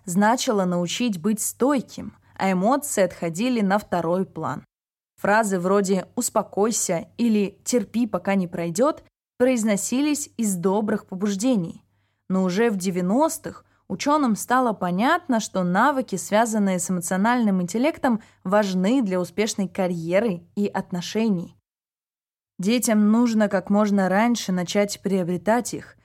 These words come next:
пока мозг еще формируется. Мы, авторы этой аудиокниги,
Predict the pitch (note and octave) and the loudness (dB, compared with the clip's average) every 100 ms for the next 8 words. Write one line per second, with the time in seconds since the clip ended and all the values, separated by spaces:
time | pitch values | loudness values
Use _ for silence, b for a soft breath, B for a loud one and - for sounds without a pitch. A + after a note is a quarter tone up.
0 | _ _ F#3+ G3 F#3 F3 A3 C#4+ - F3+ | _ _ -4 0 0 2 2 0 -4 -8
1 | E3+ G#3 G3+ G3 G3 G3+ A3+ G3 D#3+ - | -4 -4 -4 0 2 2 2 0 -2 -8
2 | - G3 _ _ _ _ _ F#3+ A3+ E4 | -12 -16 _ _ _ _ _ 0 2 2
3 | F#4+ _ - A3 G#3 - F3+ E3+ - G3 | -2 _ 2 2 2 -2 -2 -2 -2 -2
4 | F#3 F3+ - F#3 F#3 E3 F#3+ - A3+ A3 | -2 -4 -2 -2 0 -2 -4 0 2 2
5 | D#3+ D#3+ | 0 -6